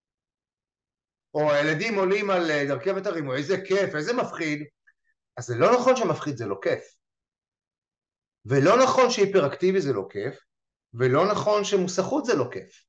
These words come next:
תלוי בקונטקסט. תלוי בסיטואציה שבה אנחנו נמצאים. אמ, והייתי ממש קורא לכם לראות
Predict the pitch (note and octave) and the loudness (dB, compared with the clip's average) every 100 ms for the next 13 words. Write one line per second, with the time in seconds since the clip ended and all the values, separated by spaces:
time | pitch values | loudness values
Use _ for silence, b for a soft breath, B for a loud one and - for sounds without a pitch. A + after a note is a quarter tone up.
0 | _ _ _ _ _ _ _ - B3 A#3 | _ _ _ _ _ _ _ -6 -6 -2
1 | C#3+ B2 A2+ G#2+ G#2+ D#3+ E3 - A#3 A3+ | -2 -2 -2 -6 -6 -10 -10 -6 -6 -6
2 | - - - - _ _ _ _ _ _ | -12 -14 -18 -20 _ _ _ _ _ _
3 | _ _ _ _ _ _ _ _ _ B2 | _ _ _ _ _ _ _ _ _ -2
4 | A#2+ F3+ G3 G3 D#3+ - C#3 C#3 F#3 F#3 | 0 0 0 -4 -4 -4 -4 -2 -2 -4
5 | A3+ - C#3+ A#2 D3+ F3 F3 - C#3+ A#2 | -6 -4 -6 -2 0 0 -2 -6 -6 -6
6 | - A#2 B2 D#2+ - _ b b b b | -6 -4 -4 -8 -14 _ b b b b
7 | b b - B2+ A#2+ A#2 A#2 A#2 A#2+ A2+ | b b -8 -4 -2 -2 -2 -2 -4 -4
8 | B2 _ _ _ _ - A#2+ D#3 D#3 F#3 | -8 _ _ _ _ -14 -2 0 2 0
9 | A#3 F3+ F#3 G#3+ - G#3 D#3 G#3 B3+ - | 0 0 2 -2 -2 -2 2 2 2 0
10 | G#3 E3+ C#3 C3 B2+ F#3+ A#3+ C#4+ C#4+ - | 0 -2 0 -2 -2 0 2 2 -2 -8